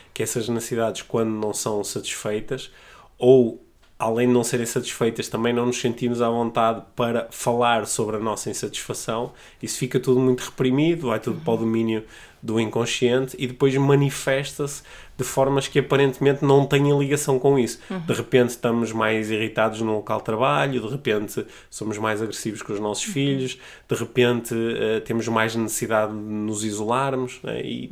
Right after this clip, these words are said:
Speaker 1: e muitas vezes nem sequer percebemos que a base está aí,
Speaker 2: Uhum.
Speaker 1: né?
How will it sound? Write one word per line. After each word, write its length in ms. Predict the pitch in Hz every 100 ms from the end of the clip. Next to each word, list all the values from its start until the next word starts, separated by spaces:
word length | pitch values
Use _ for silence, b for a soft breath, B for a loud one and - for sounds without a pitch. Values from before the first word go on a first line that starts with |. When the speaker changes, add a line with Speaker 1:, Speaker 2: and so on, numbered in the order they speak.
| 127
Speaker 1:
e 20 |
muitas 380 | 127 139 139 143
vezes 160 | 147 147
nem 180 | 147 147
sequer 240 | - 139 139
percebemos 580 | - 135 139 143 143 B B B B
que 320 | - 131 135 -
a 60 |
base 360 | 117 127 127 127
está 180 | - 135
aí, 300 | 139 127 127 - -
Speaker 2:
Uhum. 300 | 196 175
Speaker 1:
né? 100 | 190